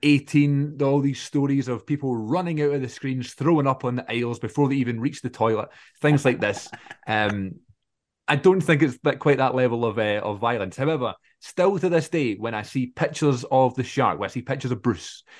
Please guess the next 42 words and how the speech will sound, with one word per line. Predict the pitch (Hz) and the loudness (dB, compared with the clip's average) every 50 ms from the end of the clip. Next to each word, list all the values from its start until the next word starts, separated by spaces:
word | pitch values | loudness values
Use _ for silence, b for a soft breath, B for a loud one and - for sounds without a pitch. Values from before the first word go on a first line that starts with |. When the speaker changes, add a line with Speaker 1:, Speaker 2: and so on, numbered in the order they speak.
| B B B B - | B B B B -8
Speaker 1:
and | 113 110 | -6 -4
I | 110 107 | -4 -6
see | 104 - - 131 120 117 113 113 113 120 - 160 - - | -6 -4 -2 0 0 0 0 -2 -4 -6 -8 -14 -16 -4
clips | - - 160 - - 117 - - | 0 0 0 0 0 -6 -4 -2
of | 123 120 113 113 | 0 0 0 -2
the | 107 | -4
film, | - - 107 95 92 90 87 85 85 - _ | -4 -2 -2 -2 -2 -4 -8 -10 -12 -16 _
uh, | - 101 101 98 95 92 87 | -6 -4 -2 -2 -2 -2 2
gifs | 95 147 131 - - - - | 2 2 2 2 -2 0 0
online, | 120 113 110 101 101 101 101 92 | 0 2 0 0 -2 -2 -2 -2
I | 95 | -4
was | 98 92 | -4 -4
doing | - 117 110 | -4 -4 -4
the | 104 98 | -4 -4
thirty | - - 135 123 - 127 | -2 -2 -2 0 -2 -4
day | 117 - 120 117 113 | -2 0 0 0 0
movie | 110 113 123 123 123 | 0 0 0 0 -2
challenge | 117 - - 110 107 98 95 95 - 104 | -4 -4 -4 -4 -4 -6 -8 -10 -6 -6
last | 101 95 - - | -6 -6 -4 -6
month, | 107 98 95 90 - b b b b b b - | -6 -4 -6 -6 -10 b b b b b b -4
and | 101 104 | -2 -2
I | |
was | 98 - | -2 0
posting | - 123 117 - - 110 104 | 0 -2 -2 0 -2 -6 -2
gifs | 95 120 113 - - - | 0 0 0 0 -2 -4
of | 113 104 | -6 -6
the | 95 | -6
shark | - - 107 104 98 - - | -4 -2 -2 -2 -2 -4 -6
and | 90 | -8
stuff | - - 92 - | -8 -10 -10 -8
like | - - - | -10 -8 -8
that. | 90 87 - b b b b b b b b b - | -8 -8 -8 b b b b b b b b b -2
Um, | 107 107 104 104 101 - | -2 -2 -2 -4 -6 -10
still | - - - - - 214 208 202 | -12 -14 -4 0 4 4 6 4
to | 175 - | 4 2
this | 180 170 143 | 2 2 2
day, | - 156 135 123 127 123 123 - - | 2 2 4 4 2 2 0 0 0
gives | 139 131 123 - | 0 0 0 -2
me | 135 131 123 | 0 0 0
a | 117 | 0
kind | - - 117 110 110 107 | 2 0 0 0 0 -2
of | 107 104 98 - | -2 -2 -4 -8